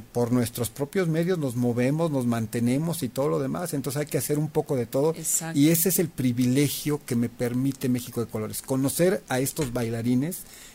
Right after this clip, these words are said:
Speaker 1: que vienen por absoluta pasión, que no vienen a preguntar cuánto se les va a pagar, ni cuántas horas van a estar, sino vienen y hacen esfuerzos. Bueno, ya les acabo de platicar el que viene de Argentina, el que viene de Venezuela, pero hay chicos, por ejemplo, que viene,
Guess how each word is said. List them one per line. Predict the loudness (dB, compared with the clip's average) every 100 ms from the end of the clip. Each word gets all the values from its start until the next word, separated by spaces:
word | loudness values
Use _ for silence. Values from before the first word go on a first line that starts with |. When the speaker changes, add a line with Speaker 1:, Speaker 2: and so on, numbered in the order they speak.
| -4
Speaker 1:
que | 0
vienen | 2 4 2
por | 0 0
absoluta | 0 -2 -2 -2 -2
pasión, | -4 -4 -2 -4 -2
que | 0
no | 2
vienen | 4 4 4
a | 0
preguntar | -2 -4 -4 -6 -2
cuánto | -2 -2 -6
se | -6
les | -6
va | -6
a | -6
pagar, | -6 -6 -6 -10 -14 -8 -4
ni | -2
cuántas | 0 0 0 0
horas | 0
van | 0 -4
a |
estar, | -4 -8
sino | -4 -2 2
vienen | 4 4 2 -2 -14 -18 0
y | 4
hacen | 4 4
esfuerzos. | 2 2 4 4 4 4
Bueno, | 4 2
ya | 0 0
les | 0
acabo | -2 2 2
de |
platicar | 0 -6 -2 -2
el | -2
que | -2
viene | 0 0
de | -2
Argentina, | -2 -4 0 0
el | 0
que | 0
viene | 0 2
de | 2
Venezuela, | 0 -4 -2 -2 -4 -8 -18 -18 -6 2
pero | 4 4
hay | 2
chicos, | -2 -2 -2 -2
por | -2
ejemplo, | 0 0 0 -2 -2
que | -2
viene, | 0 2